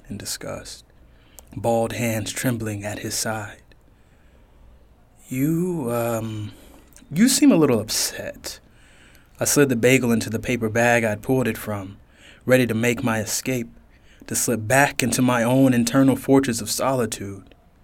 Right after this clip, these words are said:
"So I'm, I'm gonna leave you to it, all right?" He seemed harmless enough, but I knew a mask when I saw one.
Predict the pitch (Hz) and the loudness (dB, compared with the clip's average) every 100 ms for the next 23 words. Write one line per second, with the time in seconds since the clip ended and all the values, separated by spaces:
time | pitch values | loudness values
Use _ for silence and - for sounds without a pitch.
0 | _ _ _ _ _ _ _ _ - - | _ _ _ _ _ _ _ _ -20 -12
1 | - 131 120 117 110 - 139 156 165 151 | -6 -2 -2 -2 -4 -4 -2 0 -2 -4
2 | 147 - - _ _ _ - - 135 147 | -10 -16 -20 _ _ _ -10 -2 4 6
3 | 139 135 117 139 101 - - - 104 113 | 6 4 2 0 -2 -6 -18 -16 -8 -2
4 | 151 165 - _ _ _ _ _ _ _ | -2 -4 -14 _ _ _ _ _ _ _
5 | _ _ _ _ _ _ _ _ - 135 | _ _ _ _ _ _ _ _ -4 0
6 | 156 151 123 107 - 117 113 98 - - | 2 4 4 2 -2 -2 -2 -4 -12 -14
7 | - _ 98 95 92 - - _ _ _ | -16 _ -14 -12 -14 -16 -20 _ _ _
8 | _ _ _ _ _ _ - 135 135 135 | _ _ _ _ _ _ 2 4 8 8
9 | 120 123 120 117 110 107 104 - 120 104 | 6 6 4 0 -4 -4 -4 -4 -4 -4
10 | 95 98 | -8 -14